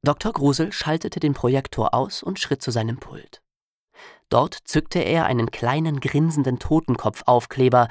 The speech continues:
den er feierlich auf einem Plakat neben der Tafel festdrückte. Darauf standen untereinander die Namen aller Schülerinnen und Schüler der Klasse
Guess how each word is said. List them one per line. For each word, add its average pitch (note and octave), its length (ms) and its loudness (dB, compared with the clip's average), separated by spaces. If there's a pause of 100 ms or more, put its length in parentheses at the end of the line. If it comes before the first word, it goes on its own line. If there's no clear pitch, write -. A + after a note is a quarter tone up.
(300)
den C#3+ 120 4
er C3 140 2
feierlich E3+ 600 -4
auf - 180 -4
einem A#2+ 180 2
Plakat A#2 580 2
neben A2+ 240 2
der G#2 120 -4
Tafel G2+ 380 -4
festdrückte. - 720 -10 (800)
Darauf A#2 360 4
standen D#3 440 2
untereinander D#3 680 2
die C3+ 140 0
Namen C3+ 480 4
aller E3+ 260 0
Schülerinnen C#3+ 680 2
und A#2+ 160 -4
Schüler B2 320 2
der G#2 120 -4
Klasse B2+ 420 2